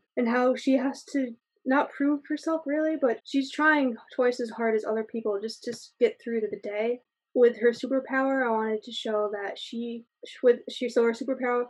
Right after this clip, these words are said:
power, she has, like, golden wings and golden armor that give her powers.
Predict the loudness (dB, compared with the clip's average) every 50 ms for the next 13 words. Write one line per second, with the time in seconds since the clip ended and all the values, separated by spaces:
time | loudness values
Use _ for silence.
0 | -4 -2 0 0 0 0 0 0 2 2 0 0 -2 -4 -6 -6 -8 _ _ 2
1 | 2 2 4 4 2 2 2 2 2 0 0 0 0 -4 -4 -6 -4 -4 -4 -6
2 | -6 -8 -10 -8 -6 -6 -6 -6 -8 -10 -10 -10 -10 -8 -6 -6 -6 -8 -8 -12
3 | _ _ _ _ _ _ _ _ -8 -4 -4 -2 -2 -2 -4 -4 -6 -10 -16